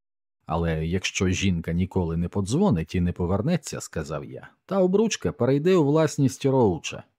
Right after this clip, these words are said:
Це найстаріший закон в історії. Знайшов, збережи». «Тож Еніс і мій тато привласнили Б'юїк?»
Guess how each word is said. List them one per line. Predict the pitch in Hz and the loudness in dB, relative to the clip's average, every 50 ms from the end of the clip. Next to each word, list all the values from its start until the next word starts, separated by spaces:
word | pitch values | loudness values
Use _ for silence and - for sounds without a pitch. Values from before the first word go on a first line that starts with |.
| _ _ _ | _ _ _
Це | - - 165 156 147 | -4 -2 0 2 2
найстаріший | 147 143 135 120 - - - 131 127 131 123 - - 123 120 | 2 2 2 0 0 0 0 2 2 2 2 2 0 0 0
закон | 101 98 110 - - 110 104 104 | 2 0 0 0 2 2 2 4
в | 92 | 2
історії. | 95 - - - - 82 76 69 67 64 - - - _ _ _ - | 0 -2 -4 -8 -8 -8 -8 -8 -10 -14 -16 -18 -20 _ _ _ -8
Знайшов, | 90 82 87 90 85 80 - - 135 151 151 151 - _ - | -6 -2 -2 -2 -2 -2 -2 -2 -2 -2 -2 -6 -8 _ -8
збережи». | 87 85 80 92 95 95 104 95 90 78 - - _ _ _ _ _ _ _ _ _ _ _ _ _ _ _ _ _ - | -6 -4 -4 -4 -4 -4 -6 -8 -12 -14 -16 -18 _ _ _ _ _ _ _ _ _ _ _ _ _ _ _ _ _ -8
«Тож | - 95 87 - - - - | -6 -6 -4 -6 -6 -2 0
Еніс | 123 110 104 95 90 90 87 - - | 2 2 4 4 2 0 -2 -2 0
і | 104 | 2
мій | 95 98 95 92 | 2 2 2 0
тато | - - 95 90 - 95 90 | -2 -2 -2 -2 -2 -4 -4
привласнили | - - 98 98 95 95 95 87 - - 104 92 85 90 | -2 -2 -2 0 0 0 -2 -2 -2 -2 -2 -2 -2 -4
Б'юїк?» | 82 80 85 87 92 113 180 202 - - - | -4 -4 -4 -2 0 0 0 -2 -4 -8 -20